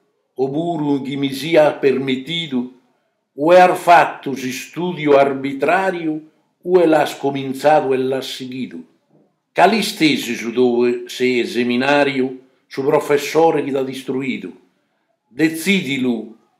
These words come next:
lu cherzo pro rispetto, sia in loco brutto o loco netto. No, che quest'ottava, no? Vi l'ha imbolicata un pago, qua. Murenu,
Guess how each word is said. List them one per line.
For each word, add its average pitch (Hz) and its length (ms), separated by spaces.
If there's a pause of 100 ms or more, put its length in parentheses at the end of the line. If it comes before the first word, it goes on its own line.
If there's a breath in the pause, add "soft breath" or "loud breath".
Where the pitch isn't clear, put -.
lu 127 280
cherzo 156 540
pro 143 160
rispetto, 160 880
sia 151 380
in 135 160
loco 123 260
brutto 117 440
o 101 40
loco 104 300
netto. 95 380 (560 soft breath)
No, 185 180
che 151 120
quest'ottava, 131 920
no? 123 380 (200)
Vi 120 160
l'ha 151 140
imbolicata 120 800
un 107 180
pago, 101 380
qua. 147 340 (1000)
Murenu, 127 840